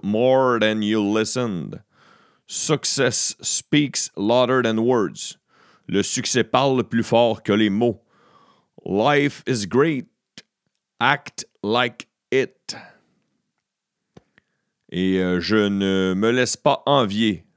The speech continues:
par votre succès. Je m'en inspire. » C'est comme ça qu'on commence la semaine. Croyez en vous, les amis.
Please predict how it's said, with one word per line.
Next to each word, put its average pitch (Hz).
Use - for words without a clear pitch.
par 90
votre 87
succès. 113
Je 90
m'en 98
inspire. » 85
C'est 123
comme 156
ça 196
qu'on 170
commence 156
la 139
semaine. 120
Croyez 175
en 151
vous, 165
les 120
amis. 123